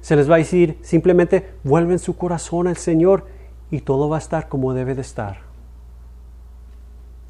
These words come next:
Algo muy simple, andar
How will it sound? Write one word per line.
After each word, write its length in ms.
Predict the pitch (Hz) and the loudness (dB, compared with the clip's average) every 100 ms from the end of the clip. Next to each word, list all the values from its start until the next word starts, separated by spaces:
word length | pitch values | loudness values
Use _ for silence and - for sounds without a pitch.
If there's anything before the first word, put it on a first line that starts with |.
| - - - - - - | -20 -20 -20 -20 -18 0
Algo 240 | 147 143 | 2 4
muy 160 | 180 190 | 6 4
simple, 520 | - 220 214 139 110 - - - - - - - - | 2 2 2 0 -4 -16 -20 -20 -20 -20 -20 -14 -2
andar 640 | 147 151 151 214 226 - | 2 6 6 4 2 -6